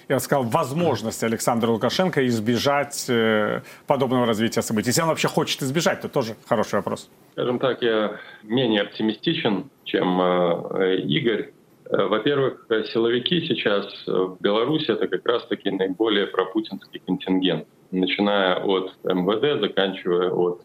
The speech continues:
Speaker 2: э, генералитета. Не надо забывать, что ключевой фигурой сегодня на политическом поле после Лукашенко является секретарь Совета Безопасности Вольфович, который русский,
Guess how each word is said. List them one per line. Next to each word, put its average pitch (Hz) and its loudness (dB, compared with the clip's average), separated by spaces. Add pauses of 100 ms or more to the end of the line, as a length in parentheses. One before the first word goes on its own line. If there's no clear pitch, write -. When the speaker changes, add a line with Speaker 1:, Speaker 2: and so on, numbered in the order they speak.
(120)
Speaker 2:
э, 87 0
генералитета. 90 0
Не 92 0
надо 95 0
забывать, 98 0
что 87 -2 (100)
ключевой 104 -2
фигурой 95 -6
сегодня 95 -2
на 92 0
политическом - -6
поле 104 0
после - -10
Лукашенко 92 -4
является 90 -2 (300)
секретарь 107 0 (200)
Совета 104 0
Безопасности 98 -2
Вольфович, 98 0
который 87 -4
русский, 107 0